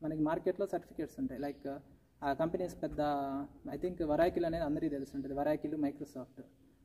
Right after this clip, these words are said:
So Microsoft Azure అని చెప్పేసి అది క్లౌడ్ రిలేటెడ్. నెక్స్ట్ Oracle వచ్చేసి, ఆ, లండన్ రిలేటెడ్ కంపెనీ, I mean, ఆ, బ్రిటన్. So ఆ ఓల్డ్ నేమ్. So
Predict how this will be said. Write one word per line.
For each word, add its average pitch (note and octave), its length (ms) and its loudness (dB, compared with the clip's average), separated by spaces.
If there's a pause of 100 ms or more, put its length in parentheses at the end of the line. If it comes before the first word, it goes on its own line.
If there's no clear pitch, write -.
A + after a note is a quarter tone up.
(140)
So D3+ 140 0
Microsoft F3 600 2
Azure F3 220 2
అని E3 200 0
చెప్పేసి D#3 320 -4
అది F3+ 100 4
క్లౌడ్ D#3+ 320 2
రిలేటెడ్. C#3+ 500 -4
నెక్స్ట్ D#3 260 -10
Oracle D#3+ 340 0
వచ్చేసి, D#3 560 -4
ఆ, C#3 300 -2
లండన్ D#3 300 0
రిలేటెడ్ C3+ 340 -4
కంపెనీ, C3 420 -6 (360)
I D3 80 8
mean, C3+ 240 6 (440)
ఆ, C#3 120 2
బ్రిటన్. - 460 6 (520)
So - 60 10
ఆ C3+ 300 4
ఓల్డ్ D3 240 8
నేమ్. C3+ 160 4 (460)
So E3+ 60 4